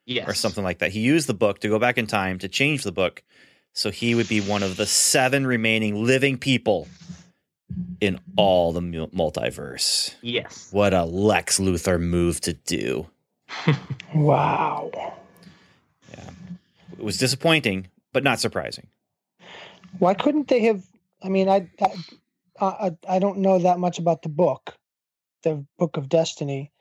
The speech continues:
Speaker 1: Mm-hmm.
Speaker 3: But why couldn't he have just written something like, you know,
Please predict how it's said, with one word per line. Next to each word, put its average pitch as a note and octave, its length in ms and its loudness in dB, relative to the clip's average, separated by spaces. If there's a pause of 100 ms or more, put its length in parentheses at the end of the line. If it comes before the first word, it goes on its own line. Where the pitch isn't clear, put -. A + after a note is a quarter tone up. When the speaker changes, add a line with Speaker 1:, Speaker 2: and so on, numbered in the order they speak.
(140)
Speaker 1:
Mm-hmm. B2+ 260 0 (200)
Speaker 3:
But - 180 2 (200)
why F3 240 4
couldn't A#3+ 400 -4 (100)
he G#3 380 0
have F3 220 2
just E3+ 260 0
written E3+ 680 2 (520)
something D#3+ 680 -2
like, D3+ 380 0 (640)
you E3 100 -6
know, D3 400 -8